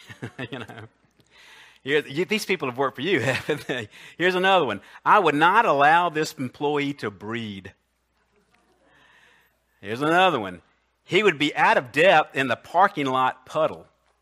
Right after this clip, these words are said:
Another one. "This young woman has delusions of adequacy." "This employee go, should go far, the sooner the better."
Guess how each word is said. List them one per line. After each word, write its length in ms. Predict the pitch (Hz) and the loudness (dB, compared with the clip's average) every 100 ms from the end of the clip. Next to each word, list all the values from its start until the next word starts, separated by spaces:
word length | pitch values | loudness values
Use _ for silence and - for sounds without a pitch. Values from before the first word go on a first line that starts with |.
| _ _ _ _ _ _ - _ _ _ _ _ _ 107 _ - | _ _ _ _ _ _ -20 _ _ _ _ _ _ _ _ -16
Another 360 | 101 104 117 | -8 -4 -2
one. 160 | 156 175 | -2 -2
"This 240 | 160 170 | -2 -4
young 280 | 156 170 170 | 0 2 2
woman 300 | 151 165 185 | 0 0 -2
has 220 | 156 156 | 0 -2
delusions 720 | 143 180 127 160 214 151 127 123 | 0 -2 0 0 0 -4 -6 -4
of 140 | 123 | -6
adequacy." 760 | 135 151 160 113 98 - 69 - _ _ _ _ _ _ _ _ _ _ _ _ _ _ - | -4 -4 -4 -6 -10 -14 -16 -20 _ _ _ _ _ _ _ _ _ _ _ _ _ _ -6
"This 220 | 131 - | -4 -4
employee 580 | 151 147 151 139 151 190 | -6 0 4 4 4 0
go, 320 | 139 143 143 | 0 0 0
should 340 | - - 180 | -4 -4 -2
go 180 | 156 160 | 2 0
far, 460 | 143 180 202 151 135 | 2 4 4 6 4
the 140 | 131 | 0
sooner 420 | - 170 185 135 | -6 -4 -2 -2
the 120 | 123 131 | -4 -6
better." 480 | 131 175 156 87 | -2 -2 -2 -6